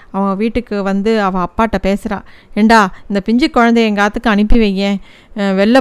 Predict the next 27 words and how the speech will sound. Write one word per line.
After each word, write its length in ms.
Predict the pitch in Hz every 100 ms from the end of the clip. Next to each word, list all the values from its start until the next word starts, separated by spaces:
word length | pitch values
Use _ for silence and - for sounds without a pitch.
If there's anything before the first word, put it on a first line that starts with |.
| 247
பொதி 220 | 226 240
மாதிரி 360 | 233 226 247 262
உடம்ப 380 | 214 226 240 214
வச்சுண்டு 680 | - 233 254 254 220 233 220
என் 200 | 202 185 -
சம்சாரத்துக்கு 800 | 202 208 262 254 214 - - 269
ஒண்ணுமே 400 | 214 233 262 254
தள்ளல. 500 | 262 247 202 233 226 - - - -
ஏதாவது 460 | 208 220 220 233
காரியம் 460 | 269 226 233 254 226
பண்ணணும்னா 360 | 226 220 220 233
அவளுக்கு 420 | 254 214 208 -
கூட 240 | 254 254
மாட 260 | 233 233 262
யாராவது 320 | 220 214 233
உதவி 420 | 208 233 254 214
வேண்டியிருக்கு. 420 | 208 202 185 190 - - -
இந்த 180 | 202 196
குழந்தைய 320 | 202 247 285
எங்க 200 | 240 208
ஆத்து 200 | 220 240 233
பொண்ணா 140 | 214
வளர்த்துக்கிறேனே, 720 | 233 233 208 220 240 220 208
அனுப்பிச்சு 340 | 208 214 226 269
வையேன். 380 | 220 208 214 214 - - -
சரி, 280 | - 262 214
ஒண்ணு 140 | 226